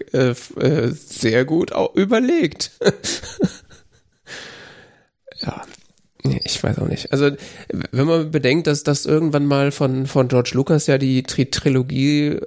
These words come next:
äh, oder die, die, ähm, ja, so eigentlich drei Trilogien angedacht waren, oder an irgendeinem Punkt in seinem Leben hat er ja mal gesagt, er will eigentlich drei Trilogien machen. Ich glaub, das war schon so während den Dreharbeiten von, von den Prequels oder so.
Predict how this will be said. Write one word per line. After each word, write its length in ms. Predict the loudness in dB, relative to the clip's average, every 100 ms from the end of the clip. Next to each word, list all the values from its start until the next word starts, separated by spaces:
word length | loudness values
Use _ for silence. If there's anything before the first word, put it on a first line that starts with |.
| 2
äh, 220 | 2 4
oder 100 | 2
die, 260 | 2 0 0
die, 320 | 0 0 2
ähm, 460 | 2 0 -2 -6 -8 _ _ -20 _ -2
ja, 160 | 0
so 160 | 2 2
eigentlich 220 | 2 0
drei 240 | 0 2 0
Trilogien 580 | 2 0 2 2 2
angedacht 680 | 2 2 2 2 -2 -2 0
waren, 440 | 2 2 0 -2 -6 _ _ _ _ _ _ -4 0
oder 240 | 0 0 -10 0
an 160 | 0 0
irgendeinem 600 | 0 2 2 2 0 2
Punkt 260 | 0 -2 0
in 120 | 2
seinem 200 | 2 2
Leben 260 | 0 2 2
hat 120 | 2
er 80 | 2
ja 100 | 2
mal 140 | 0
gesagt, 340 | 0 0 0 0
er 100 | 0
will 120 | 2
eigentlich 200 | 0 0
drei 160 | 0 0
Trilogien 460 | 0 -4 -2 0
machen. 280 | 0 -2 -6 -8 -20 -20 -20 -20 -20 _
Ich 80 | -2
glaub, 140 | 0
das 180 | 0 0
war 140 | 0
schon 260 | 0 0 0
so 160 | 2 2
während 200 | 2 0
den 100 | 0
Dreharbeiten 560 | 0 0 2 0 0
von, 180 | -4 -2 -2 -2
von 260 | 0 2
den 140 | 0 0
Prequels 520 | 0 2 2 0 2
oder 200 | 0 2
so. 280 | 2 0